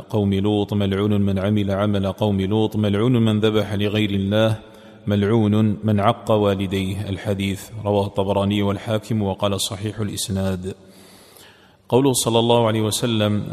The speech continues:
"ملعون من عمل عمل قوم لوط"،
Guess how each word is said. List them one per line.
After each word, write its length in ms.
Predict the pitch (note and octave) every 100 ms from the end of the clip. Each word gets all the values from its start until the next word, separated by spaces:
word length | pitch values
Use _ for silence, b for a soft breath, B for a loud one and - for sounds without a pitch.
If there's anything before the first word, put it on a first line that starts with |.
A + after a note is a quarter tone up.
| F#2 G2+
"ملعون 640 | G2 G#2+ G#2 A2+ G#2+ G#2
من 180 | G#2 G2+
عمل 440 | G2 G2 A2 G#2 G2
عمل 400 | G2 G#2+ G#2 G2 G2 G2+
قوم 240 | - A2+ G#2
لوط"، 420 | G#2 A2+ G2+ -